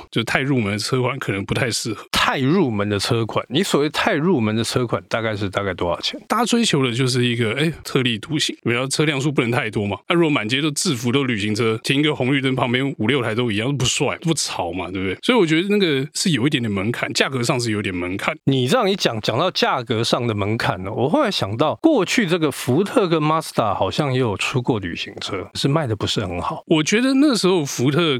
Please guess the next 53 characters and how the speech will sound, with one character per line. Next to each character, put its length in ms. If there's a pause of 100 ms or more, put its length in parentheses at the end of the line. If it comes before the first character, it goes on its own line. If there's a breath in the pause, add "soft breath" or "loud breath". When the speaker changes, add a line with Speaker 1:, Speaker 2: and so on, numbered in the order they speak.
Speaker 1:
跟 260
Mazda 300
那 100
个 80
就 60
是 160
Tiara 560
跟 260
这 240
个 560
三 160
二 80
三 160
的 80
旅 140
行 160
车 200
嘛， 120 (100)
那 140
又 160
双 260
生 200
的， 80
对， 180
这 160
两 180
个 80
车 280
壳 160
又 120
长 160
得 80
一 60
模 180
一 120
样。 220
那 120
个 100
时 120
候 300
它 480
只 100
有 100
一 20
点 160
六 160
嘛， 220
对， 100
我 60
们 80
刚 180
刚 40
在 340